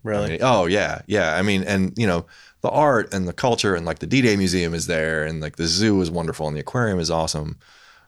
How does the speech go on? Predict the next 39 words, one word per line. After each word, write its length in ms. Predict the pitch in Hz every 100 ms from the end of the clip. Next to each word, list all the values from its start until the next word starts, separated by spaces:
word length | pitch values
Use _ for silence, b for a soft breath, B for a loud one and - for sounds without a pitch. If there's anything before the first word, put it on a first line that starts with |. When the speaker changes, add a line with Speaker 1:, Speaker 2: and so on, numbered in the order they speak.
| _ -
Speaker 2:
Um, 480 | 76 73 71 73 - 87
I 60 |
always 160 | 87 90
tell 100 | 92
people 160 | 92 87
to, 60 |
like, 140 | 82 -
take 160 | 87
the 60 | 80
boat 200 | 80 82
across 260 | - 80
the 80 | -
river 160 | 85 80
to 60 |
go 120 | 76 82
to 60 |
Algiers 580 | 78 78 78 85 76 76
and, 80 | 76
you 60 | 73
know, 60 | 73
like, 140 | 73
see 160 | - 82
some, 260 | 78 85 -
you 120 | 85
know, 180 | 78 78 -
see 140 | 78
some 180 | 76 76
rowdy 240 | 82 78
shit. 340 | 76 92 85 - -
Speaker 1:
Yeah. 220 | 110 113 127 B -
Speaker 2:
You 120 | 82
know, 220 | 71 73 - -
um, 300 | 98 92 85
but 360 | - 113 104 110
it, 180 | 110 -
you 100 | 117
know, 160 | 82 78 - _ _ _ _ - b b b b b b _ _
I 60 | -
think, 300 | - 95 -